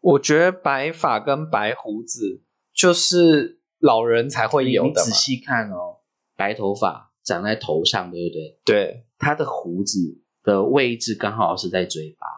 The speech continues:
Speaker 2: 你感觉一下那像什么？
Speaker 1: 什么意思啊？是
Speaker 2: 你看嘴巴是不是代表喉轮？
Speaker 1: 对。
Speaker 2: 然后嘴巴挂着一个白色的胡子，然后头发又留那个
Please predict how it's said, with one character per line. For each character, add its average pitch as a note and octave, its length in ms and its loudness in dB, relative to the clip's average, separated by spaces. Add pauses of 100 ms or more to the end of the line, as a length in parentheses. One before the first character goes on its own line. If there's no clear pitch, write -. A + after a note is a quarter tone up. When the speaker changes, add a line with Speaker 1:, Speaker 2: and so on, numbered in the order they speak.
(500)
Speaker 2:
你 B2+ 120 4
感 G2+ 440 -4
觉 G#2 200 2
一 A2 140 2
下 A#2 220 0
那 A#2 220 -2
像 A2+ 240 -2
什 - 140 -4
么？ - 280 -20 (400)
Speaker 1:
什 - 180 2
么 C3 140 4
意 D#3 180 4
思 C#3+ 220 0
啊？ G#2+ 140 2
是 F3+ 240 0
Speaker 2:
你 E3+ 60 6
看 G#3 180 4
嘴 A2+ 180 2
巴 C3 180 0
是 D3 120 -10
不 D3 40 -4
是 C#3+ 120 -6
代 D3 160 2
表 G2 180 -2
喉 F2 300 -2
轮？ F#2+ 240 -2 (240)
Speaker 1:
对。 G2 400 0 (140)
Speaker 2:
然 G2+ 140 0
后 A2+ 460 2
嘴 G2 180 4
巴 A2+ 280 -2
挂 A2+ 320 2
着 G2+ 180 -2
一 F2 80 0
个 G#2 220 4
白 D#2 200 -4
色 - 160 -6
的 G#2 100 0
胡 - 280 -10
子， - 200 -10
然 G2 120 2
后 A2 120 0
头 F#2+ 200 2
发 F#2 200 -2
又 G#2+ 200 4
留 F2+ 400 2
那 G#2+ 120 0
个 G#2 120 2